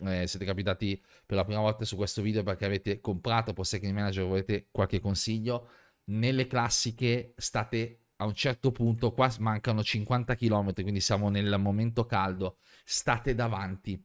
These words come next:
soprattutto quando c'è di mezzo il, ehm, il pavé. Questo è leggerissimo e guardate, non,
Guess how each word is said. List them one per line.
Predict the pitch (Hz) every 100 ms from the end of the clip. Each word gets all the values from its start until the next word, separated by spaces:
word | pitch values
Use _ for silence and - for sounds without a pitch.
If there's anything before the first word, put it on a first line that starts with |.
| _
soprattutto | - - 120 123 113 - 127 127 - 139 139 _ _
quando | - 117 113
c'è | - 110
di | 113
mezzo | 101 98 101 107 -
il, | 98 92 92
ehm, | 87 82 80 80 78 78 -
il | 113 87
pavé. | 90 82 82 - _ - - _
Questo | - 120 - 147
è | 127
leggerissimo | 127 135 127 113 143 135 147 135 - 151 139 139 127
e | 120 120
guardate, | 113 120 120 117
non, | 113 117 113 113